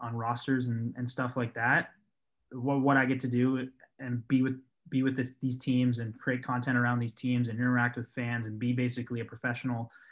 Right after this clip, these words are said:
fan, I think is one of the coolest things. So if I would have known, know, if I would have known it existed, I would have went for it. So, um, but that's why I like to go back. But,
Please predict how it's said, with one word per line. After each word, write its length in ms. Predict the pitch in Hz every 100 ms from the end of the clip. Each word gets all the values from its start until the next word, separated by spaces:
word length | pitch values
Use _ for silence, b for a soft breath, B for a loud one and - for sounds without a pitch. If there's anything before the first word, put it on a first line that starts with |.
| b b _
fan, 340 | - 127 151
I 80 | 135
think 220 | 127 120
is 100 | 107
one 140 | 120
of 60 | 117
the 60 | 110
coolest 380 | 123 117 113
things. 400 | 123 117 165 170
So 340 | 127 110 110 92
if 100 | 123
I 100 | 135
would 120 | 147
have 80 | 135
known, 280 | 135 127 123
know, 420 | 139 139 143 151 - -
if 80 |
I 100 | 131
would 100 | 143
have 100 | 135
known 340 | 123 123 131 139
it 100 | 123
existed, 460 | 113 127 135 175
I 100 | 151
would 120 | 123 117
have 100 | 110
went 200 | 113 107
for 200 | 110 104
it. 120 | -
So, 300 | - 120 113 B B B B
um, 440 | 120 117 117 117 - _ -
but 80 | 143
that's 200 | 139 139
why 140 | 135
I 40 | 131
like 140 | 131
to 80 | 131
go 120 | 123
back. 320 | 117 127 175 -
But, 200 | 127